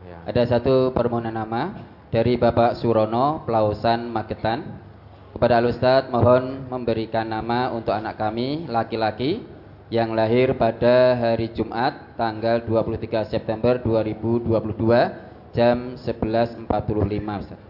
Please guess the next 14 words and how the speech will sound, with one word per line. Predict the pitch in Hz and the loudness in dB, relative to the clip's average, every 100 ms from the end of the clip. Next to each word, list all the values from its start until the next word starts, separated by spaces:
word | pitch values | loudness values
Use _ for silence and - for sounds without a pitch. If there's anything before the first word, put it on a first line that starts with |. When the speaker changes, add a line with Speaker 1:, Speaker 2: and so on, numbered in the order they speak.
| - - - - - - | -20 -20 -20 -20 -20 -14
Speaker 1:
Hari | - 113 147 | -4 2 2
apa | 151 | 2
tadi? | 165 160 151 | 0 -2 -4
Senin? | - 120 127 175 202 - - | -6 -4 -4 -4 -8 -16 -6
Speaker 2:
Hari | 113 123 | -2 -2
Jumat. | 127 127 101 - - 107 | -2 -6 -8 -12 -12 -2
Hari | 117 | 2
Speaker 1:
Jumat. | 143 165 | 4 4
Speaker 2:
Jumat, | 127 139 | 2 -2
tanggal | 113 117 113 | -2 -2 0
dua | 110 | 0
puluh | 104 101 | 0 -4
tiga | 104 110 107 | -2 -2 -2
September. | 107 104 110 101 95 | -4 -6 -6 -8 -8